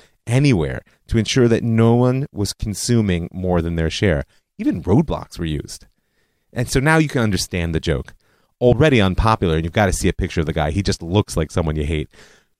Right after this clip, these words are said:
Yosef now became positively reviled. To the average Israeli, he was always the Anglo.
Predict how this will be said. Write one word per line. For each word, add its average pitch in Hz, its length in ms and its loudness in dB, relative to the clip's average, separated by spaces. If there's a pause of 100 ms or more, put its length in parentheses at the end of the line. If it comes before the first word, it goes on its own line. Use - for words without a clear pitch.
(120)
Yosef - 320 2
now 104 200 2
became 92 440 -2 (160)
positively 92 560 -6
reviled. 78 840 -4 (220)
To - 80 -10
the 131 100 2
average 160 260 2
Israeli, 107 520 0 (180)
he 110 160 -4
was 95 200 0
always 98 320 0
the - 120 -4
Anglo. 80 500 -2